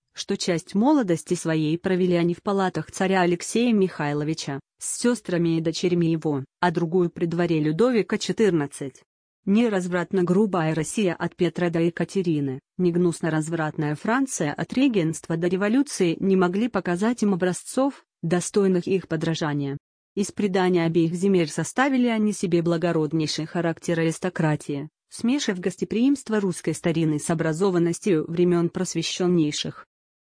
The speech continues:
Вслед за смертью фельдмаршала Салтыкова увеселения прекратились, и усадьба с начала девятнадцатого века стала постепенно приходить в запустение.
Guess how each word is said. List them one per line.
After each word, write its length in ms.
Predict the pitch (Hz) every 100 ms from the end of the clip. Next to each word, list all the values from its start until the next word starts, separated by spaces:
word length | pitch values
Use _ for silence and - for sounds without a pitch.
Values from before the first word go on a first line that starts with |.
| _ _ -
Вслед 360 | - 196 190
за 100 | 175
смертью 480 | 175 226 247 - 220
фельдмаршала 720 | - 196 180 190 180 - 165
Салтыкова 580 | 160 175 180 185 180 202
увеселения 720 | 208 208 - 220 214 202 190
прекратились, 840 | 185 190 190 190 175 143 139 - - _
и 100 | 180
усадьба 460 | 175 - 185 165 170
с 120 | -
начала 420 | 180 170 180 170
девятнадцатого 840 | 165 160 156 208 262 - 170 160 160
века 340 | 190 277 233
стала 300 | 202 208 196
постепенно 640 | 175 180 - 190 202 180 151
приходить 520 | 202 - 190 190 -
в 60 | 190
запустение. 800 | 196 214 - - 202 143 131